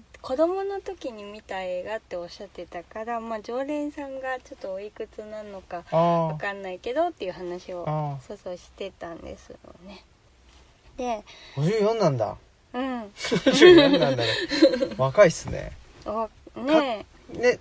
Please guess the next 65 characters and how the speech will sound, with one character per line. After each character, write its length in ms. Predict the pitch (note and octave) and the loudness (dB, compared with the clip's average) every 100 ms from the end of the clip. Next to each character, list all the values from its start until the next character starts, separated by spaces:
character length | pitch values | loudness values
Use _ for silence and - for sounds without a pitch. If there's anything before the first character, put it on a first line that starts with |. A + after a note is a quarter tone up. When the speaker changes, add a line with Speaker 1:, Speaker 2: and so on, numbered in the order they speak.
| - | 0
Speaker 2:
お-、 140 | G3+ | 0
お 60 | G3 | 4
し 60 | B3 | 6
ゃ 60 | |
れ 100 | A#3+ | 6
だ 120 | C#3+ A#2 | 4 0
し。 240 | - D#3+ | -8 -4
Speaker 1:
あ、 160 | A#3 A#3+ | -2 -2
そ 280 | - C4+ C4 | -4 -8 -6
う 40 | C#3 | -4
な 80 | D#3 | -2
ん 180 | D#3 D3 | 0 0
で 120 | C3+ | -2
す。 60 | |
Speaker 2:
う 80 | B2 | -4
ん。 80 | A2 | -8
Speaker 1:
そ 180 | A#2 - | -8 -10
の、 240 | G#3 G#3 | -8 -8
シ 200 | A3+ F4+ | -8 -8
ュ 20 | |
ッ 60 | F4 - | -8 -6
と 260 | A3 C#4+ - | -4 -4 -6
し 320 | - - - | -16 -16 -16
た 240 | - G#3 G#3 | -12 -12 -10
方 420 | A3 G#3 G#3+ G3+ | -12 -12 -10 -10
な 140 | G3 | -10
の 260 | F#3 F3 E3+ | -10 -10 -10
で。 220 | F#3 F3+ | -10 -6
Speaker 2:
出 100 | C#3+ | -2
ま 140 | C#3 | -2
し 80 | C3+ | -2
た。 220 | A#2+ A2 - - - B3+ B3+ A3 | -4 -6 -10 -20 -12 -8 -8 -8
Speaker 1:
<laughs> 520 | - _ _ - - A#3 | -12 _ _ -20 -18 -12
Speaker 2:
シ 200 | - F3+ | -6 -6
ュ 20 | |
ッ 20 | - | -6
と 140 | C3+ A#2+ | -10 -10
し 80 | |
て 100 | - | -8
い 60 | A2+ | -12
る 60 | G2+ | -12
と 40 | |
い 20 | |
う。 760 | - - - - - - G#3+ G3+ | -14 -14 -14 -16 -20 -20 -18 -18
Speaker 1:
あ、 40 | _ | _
関 280 | - B3 A#3 | -14 -12 -12
西 300 | - A#3 A#3 | -14 -14 -14
弁。 220 | A#3 - | -12 -10
Speaker 2:
関 160 | - D3 | -4 -2
西 160 | D3+ C#3+ | 0 -2
弁 140 | C#3+ | -2
で 80 | C3 | -6
す 100 | - | -8
ね。 180 | A2+ - | -16 -16
Speaker 1:
そ 220 | - B3+ | -10 -10
う 60 | G#3 | -10
で 160 | F#3 | -14
す 320 | E3+ - - | -18 -20 -18
ね。 200 | F#3 F3+ F3+ _ - - - - | -14 -14 -18 _ -20 -20 -20 -20
あ、 100 | F#3+ - - | -20 -20 -14
そ 180 | - A#3 | -8 -8
う 40 | |
そ 180 | A3 G#3 | -6 -8
う。 60 | G3 | -2
で、 340 | C4+ B3+ | 0 0